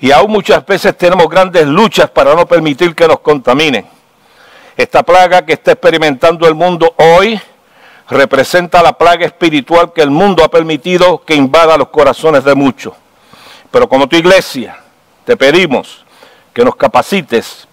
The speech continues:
para que en medio de la confusión y la ansiedad que está viviendo el pueblo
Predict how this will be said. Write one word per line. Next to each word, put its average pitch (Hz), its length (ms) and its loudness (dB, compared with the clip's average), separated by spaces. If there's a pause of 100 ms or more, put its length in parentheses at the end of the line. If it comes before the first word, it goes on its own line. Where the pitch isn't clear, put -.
(120)
para 113 200 0
que 127 140 -4
en 120 100 2
medio 160 280 0
de 156 120 2
la 151 80 2
confusión 170 880 -2 (420)
y 139 120 -2
la 143 80 2
ansiedad 143 540 -2
que 151 100 -4
está 170 200 2
viviendo 160 400 0
el 139 100 0
pueblo 160 500 2